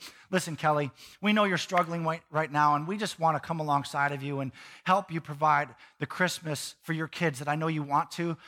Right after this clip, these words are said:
but may not be able to this year because of what you're going through." And so if you would give us the names and ages of your kids and the kind of things that they're into,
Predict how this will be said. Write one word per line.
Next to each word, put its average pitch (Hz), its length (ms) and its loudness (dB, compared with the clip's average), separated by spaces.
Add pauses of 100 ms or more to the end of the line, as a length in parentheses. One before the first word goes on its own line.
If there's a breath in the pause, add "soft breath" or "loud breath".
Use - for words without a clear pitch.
(200 loud breath)
but 165 120 -8
may 165 120 2
not 160 180 2
be 147 140 -6
able 139 240 -2
to 131 140 -10
this 123 200 -6
year 131 120 -6
because 127 340 -8
of 120 80 -4
what 139 140 -10
you're 123 100 -10
going 131 300 -4
through." 113 320 -12 (520)
And 135 100 -4
so 165 160 0
if 147 120 -2
you 226 100 -4
would 196 120 -2
give 175 160 0
us 175 120 0
the 160 100 -8
names 160 360 -4
and 165 120 -4
ages 170 380 -4
of 156 100 0
your 147 100 -8
kids 156 320 0
and 156 80 -4
the 147 60 -2
kind 170 220 -2
of 151 80 -6
things 175 240 -2
that 160 120 -10
they're 151 160 -6
into, 165 440 -2